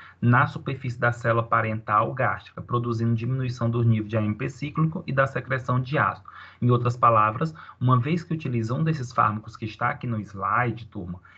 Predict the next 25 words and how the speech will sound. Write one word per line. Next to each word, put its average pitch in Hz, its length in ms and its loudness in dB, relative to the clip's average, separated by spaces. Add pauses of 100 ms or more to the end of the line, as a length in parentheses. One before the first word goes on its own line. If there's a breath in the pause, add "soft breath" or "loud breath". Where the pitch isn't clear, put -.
(160 loud breath)
esses 135 320 -6
fármacos 123 380 2
bloqueiam 160 420 -2
o 156 40 2
receptor 151 420 -4
de 135 60 -12
histamina, 127 580 0 (180 loud breath)
diminuindo 170 880 4
a 139 240 4
ativação 151 540 -2
de 123 80 -4
substâncias 113 840 -4
internas 135 460 0
à 127 40 0
célula 123 460 -2
e, 160 40 -2
consequentemente, 135 920 -4 (240 loud breath)
inibindo 147 520 6
aí 135 360 0 (240 loud breath)
a 127 380 6
ativação 127 500 -2
da 131 100 2
bomba 127 240 -2
de 147 120 -8
próton. 101 380 -4